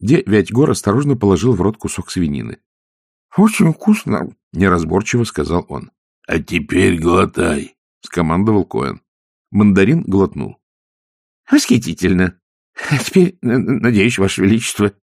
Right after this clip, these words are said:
меня извинит?» «Не торопитесь», сказал Коэн. «Мы ведь не хотим, чтобы вы случайно засунули себе два пальца под язык или еще что-нибудь такое, правда?»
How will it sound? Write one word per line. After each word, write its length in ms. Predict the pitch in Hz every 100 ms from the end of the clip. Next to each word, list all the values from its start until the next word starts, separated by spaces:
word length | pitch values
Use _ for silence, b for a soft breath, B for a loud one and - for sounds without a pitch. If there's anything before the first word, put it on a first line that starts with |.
| -
меня 460 | - 127 117 104 113
извинит?» 500 | 127 165 226 339 - _
«Не 220 | - 98
торопитесь», 1200 | 104 117 123 156 117 107 110 113 120 110 101 - -
сказал 440 | - 90 85 87
Коэн. 380 | 76 78 67 52 _ _ _ _ -
«Мы 180 | - 98
ведь 140 | -
не 100 | 107
хотим, 440 | 98 98 - 113 107
чтобы 320 | - 101 95
вы 120 | 95
случайно 720 | - 95 90 92 90 82 -
засунули 760 | - - 78 - 85 85 76 -
себе 360 | - 78 85
два 220 | - 82
пальца 400 | 95 87 82 - -
под 200 | 71 -
язык 760 | - - - 82 82 80 -
или 240 | - 73 71
еще 300 | - 82 82
что-нибудь 460 | - - 71 71
такое, 380 | - - - -
правда?» 380 | - 85 80